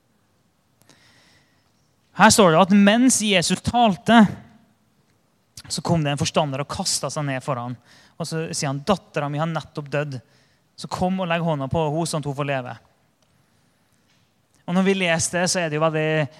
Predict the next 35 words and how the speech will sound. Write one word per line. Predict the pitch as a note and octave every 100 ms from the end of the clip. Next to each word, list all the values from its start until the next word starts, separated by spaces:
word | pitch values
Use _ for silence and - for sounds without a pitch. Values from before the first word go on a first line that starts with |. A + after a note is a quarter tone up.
| -
lett | D#3+ - D#3+
å |
bare | D3+ D3
lese | D#3 F3 E3+ D3+
det | F3+
uten | E3
å | D3+
tenke | C#3 C3+
veldig | D#3+ D3 C#3+
mye | C#3+
mer | D3 C#3
over | B2+ C#3
det. | F#3+ G3 - - _ _ _ _
Men | E3
hvis | F#3+ -
vi | -
prøver | F#3 D#3+
å |
gå | D#3+
litt | F#3+ G#3+ A#3 -
mer | F3+ F3
inn | F3 E3
i | C#3+
det, | D#3 G#3 F3+ - _ _ _ _ _ -
så | E3+
må |
vi | D#3
tenke, | D#3 C#3+ C3 C3 _ _ _ _ _ _ _ _ _ _ _ _
en | C#3 -
far | - E3+ G3 A3+ A3+ - _ _ _ _ _ _ _
som | - - C#3+
har |
mistet | D#3 - - B2+
sin | C3
datter. | C3 - -